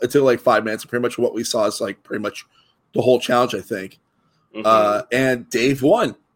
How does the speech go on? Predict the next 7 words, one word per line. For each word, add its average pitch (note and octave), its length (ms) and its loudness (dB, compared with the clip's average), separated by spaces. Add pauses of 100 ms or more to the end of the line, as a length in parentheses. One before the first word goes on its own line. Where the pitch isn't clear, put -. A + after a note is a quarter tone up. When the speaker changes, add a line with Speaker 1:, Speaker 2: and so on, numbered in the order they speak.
(580)
Speaker 2:
Yes, D3 680 -10 (140)
Dave D3+ 340 -4
won. C#3+ 1040 -4 (480)
Speaker 1:
Daddy E3 400 2
Dave. G2+ 560 -2 (380)
Speaker 2:
Daddy B2+ 280 0
Dave. A2+ 1040 2